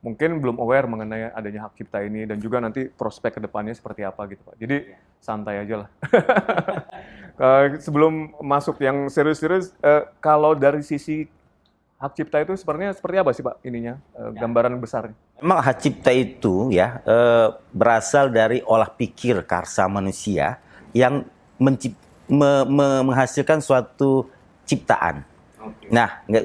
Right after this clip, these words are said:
Speaker 2: nggak usah jauh-jauh. Di belakang kita ada lukisan.
Speaker 1: Mm-mm.
Speaker 2: Ini kan lagi angan-angan ini.
Speaker 1: Iya, iya,
Speaker 2: Kita,
Speaker 1: iya.
Speaker 2: eh, lihat petani di, di Bali.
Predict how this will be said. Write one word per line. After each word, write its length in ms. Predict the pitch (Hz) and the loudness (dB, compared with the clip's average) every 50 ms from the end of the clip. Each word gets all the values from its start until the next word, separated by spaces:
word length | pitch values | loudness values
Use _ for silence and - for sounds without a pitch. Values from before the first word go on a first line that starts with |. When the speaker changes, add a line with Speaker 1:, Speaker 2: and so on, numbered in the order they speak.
| 131 | 4
Speaker 2:
nggak 100 | 127 117 | 4 4
usah 140 | 107 - 156 | 4 4 4
jauh-jauh. 360 | 135 123 107 98 90 85 80 - | 4 4 2 4 2 2 0 0
Di 80 | 104 131 135 | -2 -4 -2
belakang 240 | 131 131 147 147 147 | -2 -2 -2 -2 -4
kita 240 | 139 135 185 185 151 | 0 2 2 2 4
ada 20 | |
lukisan. 460 | 123 101 95 - - 90 - - 80 80 - - - | 2 0 0 -4 -6 -8 -4 -4 -6 -6 -6 -12 -14
Speaker 1:
Mm-mm. 560 | 123 117 - 113 120 131 151 - - - - | -14 -12 -12 -10 -12 -12 -12 -14 -12 -4 0
Speaker 2:
Ini 160 | 143 151 180 190 196 | 2 2 4 4 4
kan 100 | 220 214 | 4 4
lagi 220 | 180 151 135 131 | 4 2 4 2
angan-angan 520 | 117 120 123 120 107 98 117 147 135 123 123 | 2 2 2 2 2 2 0 2 2 2 2
ini. 160 | 123 104 92 98 - - - - - - | 0 -2 -2 -4 -8 -14 -20 -14 -12 -6
Speaker 1:
Iya, 240 | 123 113 110 107 101 | -2 -2 -2 -2 -2
iya, 100 | 104 101 | -4 -4
Speaker 2:
Kita, 260 | 101 - - 135 139 139 - | -2 0 2 2 4 4 4
Speaker 1:
iya. 80 | 113 113 | 4 4
Speaker 2:
eh, 160 | 113 113 110 107 107 | 4 4 4 4 4
lihat 160 | 107 104 - | 4 2 2
petani 640 | - 120 98 - 110 101 95 92 107 123 131 151 180 | -2 -2 2 2 2 2 2 0 0 0 2 2 2
di, 320 | 160 127 110 107 104 104 | 0 0 0 0 0 0
di 160 | 92 92 104 | 0 0 0
Bali. 480 | 104 101 95 90 87 87 98 135 185 - | 2 2 2 2 2 0 -2 -4 -6 -8